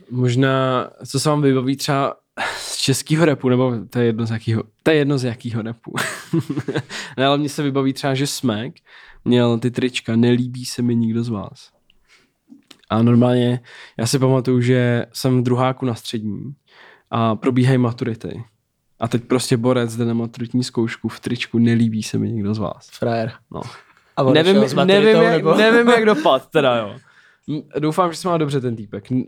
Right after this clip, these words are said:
Speaker 1: ne-, netypoval bych, že
Speaker 2: Určitě
Speaker 1: se
Speaker 2: to bude mít v hlavě srovnaný.
Speaker 1: No, no, no. <laughs> Takže to je jenom to, co se mi vybaví, jako když se řekne,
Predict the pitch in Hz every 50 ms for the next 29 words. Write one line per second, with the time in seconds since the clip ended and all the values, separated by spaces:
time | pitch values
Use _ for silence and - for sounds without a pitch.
0 | - - 101 131 131 139 143 - - 131 143 156 165 160 - 196 170 180 175 170
1 | 165 156 151 151 151 143 143 151 151 143 - - 156 151 151 151 156 147 143 147
2 | 147 147 151 143 147 - 151 131 127 139 139 135 123 113 110 127 131 139 135 127
3 | 123 120 - _ - - 104 87 87 - - - - - _ _ _ _ _ _
4 | _ _ _ - 214 208 - - 196 139 139 143 147 135 - 160 156 160 160 151
5 | 139 156 156 135 151 165 160 156 151 139 139 147 143 139 147 143 139 147 147 135
6 | 127 - 147 139 139 131 139 139